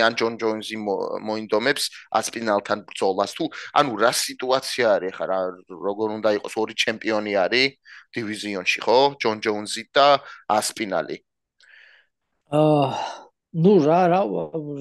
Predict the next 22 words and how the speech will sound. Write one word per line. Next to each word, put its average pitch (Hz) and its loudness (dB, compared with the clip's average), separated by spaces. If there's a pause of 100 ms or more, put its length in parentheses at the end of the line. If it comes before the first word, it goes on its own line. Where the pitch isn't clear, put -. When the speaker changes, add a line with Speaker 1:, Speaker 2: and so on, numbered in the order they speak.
(120)
Speaker 2:
ძალიან 170 4
მარტივადაა 196 2
მან 127 -4
საქმე, 156 0 (200)
რომ 139 2
ჯონ 143 -4
ჯოუნსი 147 -4
თუ - -12
მოასწრებს 135 0 (640)
სწრაფად - -2
გა-, 131 0
გამოჯანმრთელებას, 131 -2 (220)
ს-, - -12 (1200)
აა, - -4 (380)
სავარაუდოდ, 143 0 (1160)
იბრძოლებენ 147 4
ჯონ 143 0
ჯონსი 143 -6
და - -2 (360)
ტომას 151 -6
პინალი - -8
რა. - -2